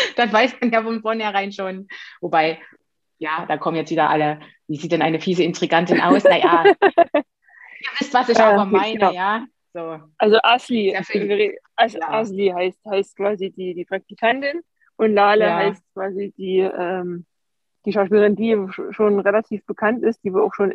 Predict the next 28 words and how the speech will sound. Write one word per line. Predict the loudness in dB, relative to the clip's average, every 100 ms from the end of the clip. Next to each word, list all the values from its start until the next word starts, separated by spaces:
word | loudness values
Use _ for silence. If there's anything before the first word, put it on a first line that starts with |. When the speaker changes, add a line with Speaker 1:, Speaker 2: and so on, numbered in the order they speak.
| -2
Speaker 2:
mittlerweile | -2 0 2 4 2
in | 0 -4 -4
vielen, | 0 0 0 -10 _ _ -20 -20 -20 -20 _ -2
ähm, | 0 0 0 -2 -4 -8 _ _ _ _ -20 _ -2
vielen | 2 2
größeren | 4 2 2 -2 -4
Rollen | -2 -2 -4 -8 _ _ _ _ _ _ _ _
gespielt | -10 -4 -2
Speaker 1:
Mitgespielt | 0 0 0
Speaker 2:
hat. | -2 -4
Speaker 1:
hat, | -8
die, | -12 -14 _ _ -20 -20 -20 _
oh, | 2
die | 6
Speaker 2:
Mhm. |
Speaker 1:
Lale, | 6 4
die | 2
war | 0
mir | 0 0
sehr | -2
sympathisch, | -2 -8 -4 -6 -6 -12
muss | -10
ich | -10
jetzt | -8
mal | -6
sagen. | -2 -4 -4
Also | -6 -4
die | 2 4 4